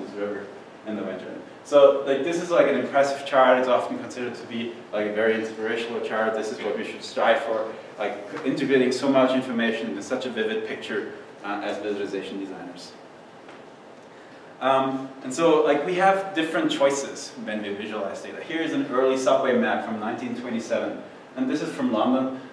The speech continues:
uh, so you can see they already had a pretty established subway by then. Uh, but it's all pretty cluttered, and so people have thought about how can we pre-, represent this differently.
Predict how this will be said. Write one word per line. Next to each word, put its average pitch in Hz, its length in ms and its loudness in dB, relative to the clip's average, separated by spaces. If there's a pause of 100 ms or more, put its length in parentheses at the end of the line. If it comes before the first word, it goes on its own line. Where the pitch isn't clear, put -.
uh, 113 140 0
so 113 120 -4
you 120 80 -6
can 127 120 -4
see 135 120 -6
they 131 120 2
already 123 200 4
had 123 120 -2
a 120 100 -2
pretty 127 220 0
established - 500 2
subway 185 260 2
by 110 120 2
then. 113 320 -2 (300)
Uh, 127 240 4
but 135 100 6
it's 208 120 4
all 220 160 2
pretty 214 300 -2
cluttered, - 480 2
and 127 160 -10
so 147 160 -2
people 180 240 -4
have 135 140 0
thought 147 160 4
about 147 200 2 (200)
how 180 160 0
can 185 200 -4
we 156 120 2
pre-, 127 300 -6
represent 127 560 -2
this 127 100 -4
differently. 104 560 -4